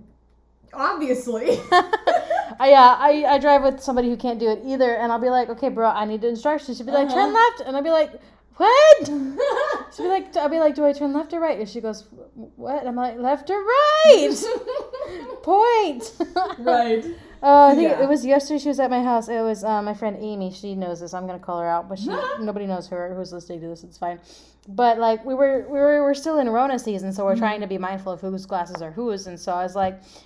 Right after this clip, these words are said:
Speaker 2: she's like, "Is that glass yours?" And I was like, "No, that one's yours." And she goes, "Which one?" I got
Speaker 1: Glasses
Speaker 2: the,
Speaker 1: and
Speaker 2: like,
Speaker 1: cups.
Speaker 2: cups, yeah,
Speaker 1: I
Speaker 2: 'cause
Speaker 1: thought
Speaker 2: I'm
Speaker 1: you meant
Speaker 2: drink-, 'cause
Speaker 1: glasses, and I was like, "Wait, what?"
Speaker 2: No, 'cause we're drinking water.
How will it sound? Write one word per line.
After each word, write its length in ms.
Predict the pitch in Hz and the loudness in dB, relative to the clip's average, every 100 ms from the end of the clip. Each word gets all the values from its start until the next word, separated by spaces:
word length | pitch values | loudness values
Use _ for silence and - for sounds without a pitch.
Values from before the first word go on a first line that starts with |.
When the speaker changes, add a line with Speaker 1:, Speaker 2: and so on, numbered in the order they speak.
| _ | _
Speaker 2:
she's 180 | 247 240 | -10 -6
like, 140 | 233 | -6
"Is 100 | 247 | -2
that 120 | 403 | -2
glass 300 | 427 403 381 | 4 4 4
yours?" 260 | 370 403 403 | 2 0 0
And 80 | 370 | -2
I 60 | |
was 80 | 349 | -2
like, 100 | 349 | -2
"No, 140 | 311 220 | -2 -2
that 180 | 226 233 | -2 -4
one's 160 | 208 | -6
yours." 200 | 190 170 | -6 -8
And 120 | 202 190 | -10 -12
she 100 | 196 | -8
goes, 160 | 190 | -8
"Which 160 | 233 269 | -6 -4
one?" 120 | 349 | 0
I 80 | 247 | 2
got 140 | 202 190 | 0 -2
Speaker 1:
Glasses 180 | 196 | -6
Speaker 2:
the, 60 | 170 | -10
Speaker 1:
and 520 | - _ _ _ 214 | -16 _ _ _ -4
Speaker 2:
like, 140 | 208 202 | -4 -2
Speaker 1:
cups. 80 | 247 | 0
Speaker 2:
cups, 300 | 214 - 220 | -2 -2 -6
yeah, 140 | 165 | -6
Speaker 1:
I 20 | |
Speaker 2:
'cause 120 | 175 208 | -6 -4
Speaker 1:
thought 40 | |
Speaker 2:
I'm 40 | 196 | -4
Speaker 1:
you 60 | |
meant 40 | 196 226 | -4 -6
Speaker 2:
drink-, 40 | 185 | -6
'cause 260 | 202 220 | -6 -6
Speaker 1:
glasses, 280 | 170 160 - - | -8 -18 -10 -8
and 100 | 196 | -6
I 60 | |
was 140 | 196 196 | -8 -8
like, 220 | 190 - | -10 -12
"Wait, 160 | 190 185 | -20 -14
what?" 220 | 214 226 | -14 -6
Speaker 2:
No, 120 | 233 | -6
'cause 160 | 233 226 | -4 -6
we're 120 | 226 | -4
drinking 260 | 233 208 196 | -4 -8 -8
water. 240 | 196 | -8